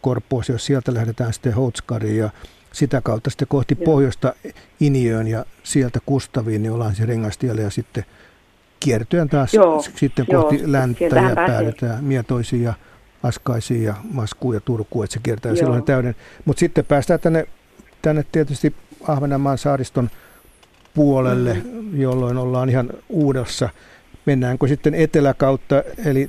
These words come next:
Speaker 1: Tsökkarin kautta, tai mennäänkö sitten
Speaker 2: No sekä että on,
Speaker 1: Joo,
Speaker 2: on
Speaker 1: ootte
Speaker 2: liikkunut
Speaker 1: kulkenut
Speaker 2: siellä, mutta
Speaker 1: sitten
Speaker 2: se, mm.
Speaker 1: Maarianhaminaa, voi päätyä sitten yhteysaluksilla silloin. Mut
Speaker 2: Joo.
Speaker 1: se on, se on ihan totta, että kun se meri on lähellä, ja nehän on mitä Suomen parhaita,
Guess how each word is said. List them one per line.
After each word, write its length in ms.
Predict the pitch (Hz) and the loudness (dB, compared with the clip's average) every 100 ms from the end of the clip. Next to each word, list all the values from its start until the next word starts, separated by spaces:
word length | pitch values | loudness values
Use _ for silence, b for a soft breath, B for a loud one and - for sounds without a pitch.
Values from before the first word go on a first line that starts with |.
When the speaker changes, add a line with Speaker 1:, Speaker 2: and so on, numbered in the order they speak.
| - | -2
Speaker 1:
Tsökkarin 560 | - 131 - 127 120 120 | 0 0 0 0 0 0
kautta, 340 | 127 117 123 | -2 -2 -2
tai 220 | - 127 | 0 0
mennäänkö 440 | 123 123 117 117 123 | 0 -2 -2 -4 -4
sitten 300 | 123 - 202 | -4 0 2
Speaker 2:
No 100 | 190 | 2
sekä 340 | 185 170 226 196 | 2 4 4 4
että 300 | 175 - - 147 | 2 2 2 4
on, 60 | |
Speaker 1:
Joo, 320 | 139 127 120 | 4 2 0
Speaker 2:
on 80 | 156 156 | -2 0
Speaker 1:
ootte 0 | |
Speaker 2:
liikkunut 320 | 143 - 139 | 0 2 0
Speaker 1:
kulkenut 200 | 139 123 | 0 0
Speaker 2:
siellä, 140 | 123 | 0
mutta 160 | 120 - | -2 -2
Speaker 1:
sitten 280 | 123 - 123 | -4 -2 -4
Speaker 2:
se, 40 | |
mm. 60 | - - | -6 -2
Speaker 1:
Maarianhaminaa, 720 | 131 123 120 120 120 120 117 | 0 2 0 0 -2 -2 -2
voi 200 | 120 113 b b b - | -2 -4 b b b -6
päätyä 400 | - 127 113 131 | 0 0 0 -4
sitten 200 | 113 139 | -4 -2
yhteysaluksilla 920 | 120 - 117 120 113 110 - - 117 117 - | -4 -2 -6 -4 -6 -8 -10 -8 -8 -8 -16
silloin. 400 | - 131 123 113 b b b b - | -6 -4 -2 -4 b b b b -2
Mut 120 | 151 | -2
Speaker 2:
Joo. 100 | 156 | 0
Speaker 1:
se 160 | 175 196 | 2 4
on, 180 | 185 - - _ - _ - | 2 -4 -14 _ -20 _ -2
se 100 | 160 | 2
on 80 | 175 | 4
ihan 140 | 185 - | 4 2
totta, 340 | 208 - 139 | 0 2 2
että 200 | 127 139 - | 2 0 2
kun 140 | 151 | 2
se 120 | 160 | 2
meri 300 | 156 190 156 139 | 4 4 4 2
on 220 | 131 135 | 0 2
lähellä, 560 | 143 127 123 123 147 143 - b b b - | 4 4 2 0 0 0 -6 b b b 0
ja 80 | 139 | 2
nehän 200 | 147 151 | 4 4
on 60 | |
mitä 220 | 156 165 156 | 4 2 2
Suomen 280 | 196 165 | 2 2
parhaita, 400 | 147 170 151 156 | 4 4 2 0